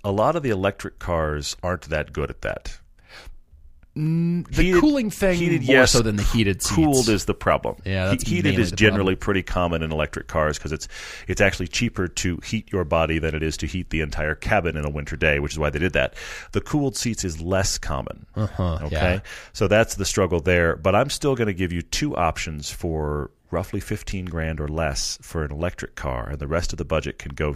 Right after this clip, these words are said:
Speaker 1: to a track car of your choice. I've got three for you that I wanna really recommend.
Speaker 2: Okay.
Speaker 1: On electric cars,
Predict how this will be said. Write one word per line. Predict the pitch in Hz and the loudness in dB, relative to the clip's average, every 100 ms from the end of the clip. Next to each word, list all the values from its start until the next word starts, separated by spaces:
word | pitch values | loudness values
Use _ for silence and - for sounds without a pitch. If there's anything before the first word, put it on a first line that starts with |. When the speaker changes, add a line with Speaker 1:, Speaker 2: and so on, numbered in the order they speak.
| - | -4
Speaker 1:
to | 78 73 73 71 - _ _ _ _ | -4 -2 -2 -6 -10 _ _ _ _
a | 87 | -6
track | - 87 - | 0 0 -2
car | - 82 | -4 -4
of | 73 | -2
your | 76 | -6
choice. | - 82 62 | -2 -2 0
I've | 73 | -4
got | - 73 | -2 -2
three | - - 113 | -4 -6 -6
for | 104 - 78 | -6 -4 -2
you | 73 | -2
that | 73 | -2
I | 76 | -2
wanna | 76 76 | -4 -4
really | 82 87 | -2 -2
recommend. | 80 76 71 71 - - - | 0 -4 -4 -6 -6 -10 -8
Speaker 2:
Okay. | - 85 110 - - - - - - - - - - | -4 -4 -6 -12 -16 -14 -14 -14 -18 -20 -20 -20 0
Speaker 1:
On | 113 | 2
electric | 135 165 170 - | 4 2 0 -8
cars, | - 78 58 - - | -2 0 0 -4 -10